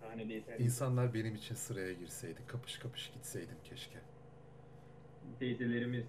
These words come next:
Speaker 1: o şey, e, ahlak timsali teyzelerimiz böyle birbirlerini parçalayarak gelseydi.
Speaker 2: Günün birinde yağ tenekesi olmak istiyorum. Beş litrelik.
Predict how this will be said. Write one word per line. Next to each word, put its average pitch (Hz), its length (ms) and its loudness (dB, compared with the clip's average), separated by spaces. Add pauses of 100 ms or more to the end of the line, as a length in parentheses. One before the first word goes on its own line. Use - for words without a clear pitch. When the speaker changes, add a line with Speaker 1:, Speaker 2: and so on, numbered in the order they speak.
(160)
Speaker 1:
o 117 260 4 (680)
şey, 120 200 8 (560)
e, 107 60 -2 (280)
ahlak 127 340 4
timsali 117 400 0
teyzelerimiz 113 600 2
böyle 104 260 2
birbirlerini 107 500 2
parçalayarak 113 680 0
gelseydi. 104 340 -4 (3000)
Speaker 2:
Günün 120 260 6
birinde 113 260 2
yağ 98 260 4
tenekesi 95 500 -4
olmak 87 260 -4
istiyorum. - 360 -10 (1500)
Beş 104 260 2
litrelik. - 500 -8